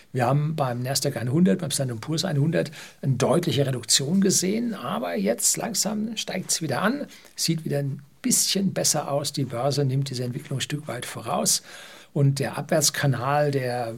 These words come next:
mm, ziemlich sauber nach unten ging, wird jetzt nach oben durchbrochen. Schaut nicht so verkehrt aus. Also es ist noch nicht klar, wie und wann es wohl runtergeht. Ähm,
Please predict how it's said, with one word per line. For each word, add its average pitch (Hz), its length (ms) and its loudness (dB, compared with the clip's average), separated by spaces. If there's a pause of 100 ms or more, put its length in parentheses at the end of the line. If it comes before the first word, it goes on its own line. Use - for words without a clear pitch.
mm, 135 420 -12
ziemlich 165 380 2
sauber 135 320 2
nach 123 80 -4
unten 156 340 0
ging, 147 420 -2
wird 139 160 -4
jetzt 139 220 0
nach 131 100 -8
oben 143 300 0
durchbrochen. 151 640 0 (420)
Schaut 135 320 -2
nicht 147 280 4
so 160 580 8
verkehrt 139 560 0
aus. 139 320 2
Also 143 240 2
es 151 100 0
ist 185 120 -2
noch 202 80 2
nicht 185 200 4
klar, 175 420 0 (340)
wie 139 200 2
und 131 200 2
wann 151 320 2
es - 500 2
wohl 131 160 -4
runtergeht. 151 760 -2 (540)
Ähm, 135 400 -2